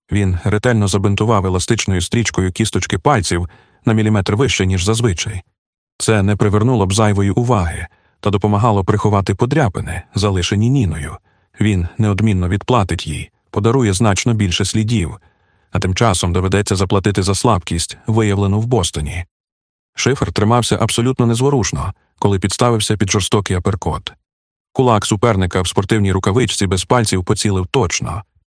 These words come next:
Удар був такий сильний, що голова Шифра смикнулася назад.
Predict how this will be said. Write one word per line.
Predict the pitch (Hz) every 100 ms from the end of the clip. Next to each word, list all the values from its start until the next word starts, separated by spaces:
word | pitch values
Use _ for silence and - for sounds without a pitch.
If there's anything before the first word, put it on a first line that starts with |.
| _
Удар | 110 101 104 92
був | 104
такий | 90 98 98
сильний, | - 151 101 80 87 _
що | - -
голова | 101 110 120 107
Шифра | 107 104 113
смикнулася | - 110 101 95 95
назад. | 92 98 101 71 -